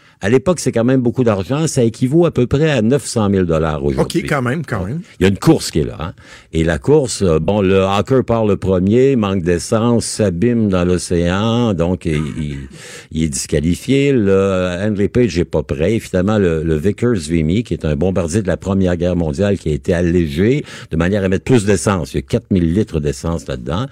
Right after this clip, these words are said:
Speaker 1: Il est piloté par un type qui s'appelle Jack, euh, Alcock, et son copilote et son navigateur s'appelle Brown, Arthur Brown,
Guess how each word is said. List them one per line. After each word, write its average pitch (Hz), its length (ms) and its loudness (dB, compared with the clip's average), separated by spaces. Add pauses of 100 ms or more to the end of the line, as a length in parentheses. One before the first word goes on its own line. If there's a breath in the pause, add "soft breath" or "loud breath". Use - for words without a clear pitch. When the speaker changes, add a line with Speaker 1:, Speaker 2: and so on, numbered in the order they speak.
(420 loud breath)
Speaker 1:
Il 87 80 -4
est 85 60 0
piloté 92 480 0
par 78 200 -2
un 76 100 0
type 92 240 -4
qui - 80 -16
s'appelle 73 640 -2
Jack, 92 500 -4
euh, 71 240 0 (640)
Alcock, 110 680 -2
et 87 100 2
son 78 500 -2
copilote 87 640 -2
et 78 60 -4
son 73 160 -6
navigateur 69 320 -2 (300)
s'appelle 64 380 -6
Brown, 117 500 -2 (420 loud breath)
Arthur 73 320 -4
Brown, 92 320 -2